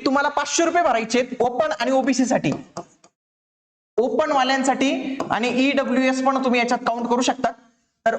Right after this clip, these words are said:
ओबीसी, ईडब्ल्यूएस, ओपन यांच्यासाठी पाचशे रुपये भरायचे आहेत. आणि जर तुम्ही परीक्षेला गेलेच फक्त, इथं असं नाही की तुम्हाला एवढे मिनिमम मार्क पाडायचे आहेत,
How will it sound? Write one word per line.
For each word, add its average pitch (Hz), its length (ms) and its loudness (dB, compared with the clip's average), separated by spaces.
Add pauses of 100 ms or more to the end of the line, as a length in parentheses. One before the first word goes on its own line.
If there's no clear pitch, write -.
ओबीसी, 262 440 2 (160)
ईडब्ल्यूएस, 262 580 2
ओपन 247 260 2
यांच्यासाठी 254 520 0
पाचशे 269 360 0
रुपये 302 180 2
भरायचे 175 340 0
आहेत. 160 160 -4 (380)
आणि 185 140 -4
जर 247 300 2
तुम्ही 302 180 2
परीक्षेला 269 480 0
गेलेच 262 500 0
फक्त, - 220 -4 (400)
इथं 170 200 0
असं 220 200 0
नाही 302 120 0
की 269 60 2
तुम्हाला 247 280 2
एवढे 240 180 2
मिनिमम 247 320 2
मार्क 240 200 0
पाडायचे 196 360 0
आहेत, - 120 -10